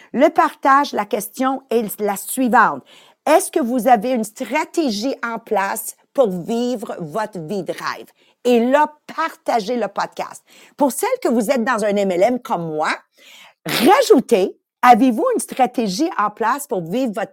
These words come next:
vie de rêve ? Sinon, joignez-vous puis mettez ton lien de recrutement. <laughs> Parce que sérieux, entre nous, entre nous, si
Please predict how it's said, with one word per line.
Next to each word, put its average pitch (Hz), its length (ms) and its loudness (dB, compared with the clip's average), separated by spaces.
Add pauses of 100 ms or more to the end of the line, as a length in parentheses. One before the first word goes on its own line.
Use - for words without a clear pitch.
(120)
vie 175 240 -8
de 151 100 -8
rêve ? 160 340 -6
Sinon, 285 640 2 (540)
joignez-vous 285 800 2
puis 262 120 0
mettez 254 220 0
ton 240 160 0
lien 214 160 0
de 208 80 -2
recrutement. 180 540 -4 (640)
<laughs> - 800 -18
Parce 294 160 4
que 349 160 2
sérieux, 359 680 4
entre 330 420 -2
nous, 311 420 0 (280)
entre 330 460 0
nous, 240 320 0 (480)
si - 340 2